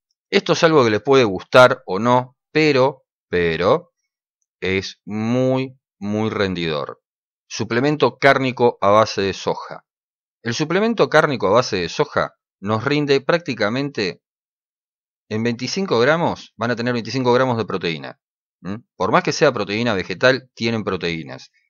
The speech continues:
Y lo que tiene de bueno es que con hidratarlo ya lo tenemos listo. Así que vayan pensando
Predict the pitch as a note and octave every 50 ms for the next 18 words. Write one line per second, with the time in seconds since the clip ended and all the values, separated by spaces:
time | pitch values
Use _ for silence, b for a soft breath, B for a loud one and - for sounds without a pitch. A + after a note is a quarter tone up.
0 | _ _ - C#3+ D#3+ E3 - - G#2 G#2+ A2 G#2 A2+ A#2 A#2 - E3 F3 F#3 F3+
1 | D#3 B2+ A2+ G#2+ A2+ A#2+ A#2 G#2 G2 G2+ G2+ - - F#2+ - - G2+ F2+ - G2+
2 | G#2 G#2+ G#2+ G#2+ G#2 A2 A2 - C3+ C3+ B2+ B2+ B2+ B2+ A#2+ - _ - - B2+
3 | A#2+ A#2 G#2+ G#2+ G#2 G#2+ G2+ F2+ E2+ E2 D#2 - _ - - - - _ _ _
4 | _ _ - G2 G#2 - B2 A#2+ A2 - A#2 A2+ A2 - _ _ _ _ _ _
5 | _ _ _ _ _ _ _ _ _ _ - A2+ C#3 C#3 - D3 C#3+ C#3 C3+ -
6 | F#2+ G2 F#2+ - - B2+ B2+ B2 B2 B2+ B2+ B2+ - - _